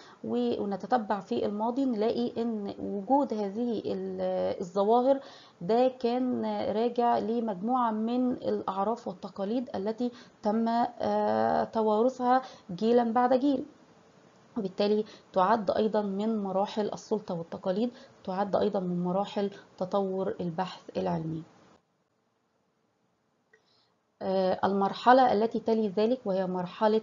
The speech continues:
التكهن والجدل والحوار، بمعنى إنها بتعتمد على ال-، المنطق والجدل في بلورة الحقائق، وده بيبان أكتر في،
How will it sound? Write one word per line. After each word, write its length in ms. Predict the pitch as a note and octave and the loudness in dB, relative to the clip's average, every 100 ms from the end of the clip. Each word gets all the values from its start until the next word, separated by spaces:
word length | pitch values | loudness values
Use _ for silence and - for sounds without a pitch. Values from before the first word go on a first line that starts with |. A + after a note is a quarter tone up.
| - | -2
التكهن 600 | F3+ - F3+ G#3 G#3 G3+ | -8 -6 -4 -4 -4 -4
والجدل 580 | F#3 F3+ E3 G#3 G#3 F#3 F3 | -4 -2 0 2 2 0 0
والحوار، 880 | F#3+ G3+ F#3+ - F3+ - F3+ G#3 E4+ - - - - | 0 0 -2 -4 -6 -4 2 4 2 -2 -18 -20 -6
بمعنى 420 | A3 B3 B3+ A#3+ | 0 2 4 2
إنها 260 | G3 G3+ A#3 | 0 0 0
بتعتمد 600 | G3+ F#3+ F3+ A3 A3 G#3 - - | -2 -2 -2 0 0 -2 -4 -4
على 520 | F#3+ G#3+ A3 A3 A3+ - | 2 4 4 4 0 -4
ال-، 380 | G3+ F3+ F3+ F3+ | -4 -4 -2 -4
المنطق 520 | F3 G3 A3 A3 F#3 - | -2 0 0 0 -6 -4
والجدل 580 | F#3 F3 F#3 A3 B3+ C#4+ - - - - | -4 0 2 2 2 0 -4 -20 -20 -4
في 160 | A3+ | 0
بلورة 560 | G3 F#3+ F3+ G3 G#3+ G#3+ - | 2 2 2 0 0 -2 -6
الحقائق، 520 | F3+ - F3+ E3+ - - | -8 -8 -4 -2 -4 -4
وده 280 | F3+ A3 B3 | -2 2 2
بيبان 420 | A3 F#3+ A3 A3+ | 0 0 0 0
أكتر 380 | - A3+ A3+ G#3 | -4 -4 -2 -2
في، 460 | - A3 A3 A3 | -2 -2 0 -2